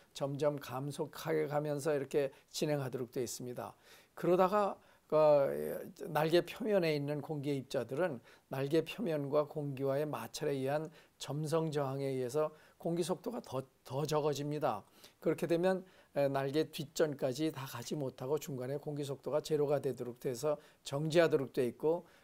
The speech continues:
그 뒷면은, 정지한 공기 속도의 그 뒷부분은 역류라고 하는 현상이 일어나게 됩니다. 비행기 자세가 점점 더 높아지면 그 역류하는 현상이 점점, 점점 더 앞으로, 어, 더 진행하게 되고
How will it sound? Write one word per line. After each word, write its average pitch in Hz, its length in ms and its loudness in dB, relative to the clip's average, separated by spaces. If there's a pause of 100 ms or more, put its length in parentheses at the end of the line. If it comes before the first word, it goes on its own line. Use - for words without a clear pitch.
그 - 160 -2
뒷면은, 190 640 2 (240)
정지한 170 580 0
공기 151 540 0
속도의 151 440 2
그 147 140 0
뒷부분은 139 640 -6 (300)
역류라고 160 760 2
하는 135 200 -2
현상이 135 400 -4
일어나게 113 380 -4
됩니다. 110 480 -10 (920)
비행기 185 720 4
자세가 165 440 4
점점 165 440 2
더 175 100 4
높아지면 127 840 -4 (420)
그 185 240 10
역류하는 165 600 2
현상이 147 440 0
점점, 160 460 0
점점 156 420 0
더 151 80 2
앞으로, 156 640 4 (260)
어, 131 400 2
더 139 600 2
진행하게 135 580 -2
되고 110 480 -6